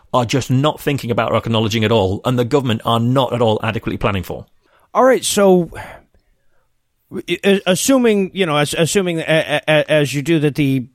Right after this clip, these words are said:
Speaker 2: E U is gonna grant the extension, what's the next step? Like, what's the next big thing that we should be looking for,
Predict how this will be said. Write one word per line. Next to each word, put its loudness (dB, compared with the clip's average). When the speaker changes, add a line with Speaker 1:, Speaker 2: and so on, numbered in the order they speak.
Speaker 2:
E 2
U 4
is 2
gonna 0
grant -2
the -2
extension, -4
what's -2
the 0
next -2
step? -2
Like, -4
what's -2
the -2
next -4
big -2
thing -2
that -4
we 2
should -4
be 0
looking 0
for, 0